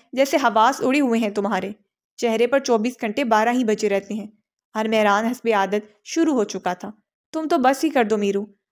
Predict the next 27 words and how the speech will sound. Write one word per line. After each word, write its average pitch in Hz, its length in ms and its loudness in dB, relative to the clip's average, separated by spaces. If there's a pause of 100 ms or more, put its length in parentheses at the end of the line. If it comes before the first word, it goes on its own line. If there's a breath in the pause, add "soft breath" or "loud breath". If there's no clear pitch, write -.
(180)
और 220 80 -4
नमीरा 220 380 2
का 233 180 0
मीरू 208 260 2
कहना 208 260 -2
ही 220 180 -2
उसको 208 260 -4
आग 214 280 2
लगा 190 260 -2
गया 190 180 -4
था। - 340 -14 (280)
वो 311 80 -4
दांत 254 340 0
कुचकुचा 233 480 -2
गया 190 220 -4
था। - 320 -16 (380)
सब 247 260 -2
बड़े 226 220 2
उनको 220 220 -2
लड़ता 214 340 0
छोड़कर 214 460 0 (280 loud breath)
अपनी 302 260 0
बातों 262 320 2
में 302 100 0
मशगूल 233 440 -2
हो 185 100 -6
गए। 196 180 -12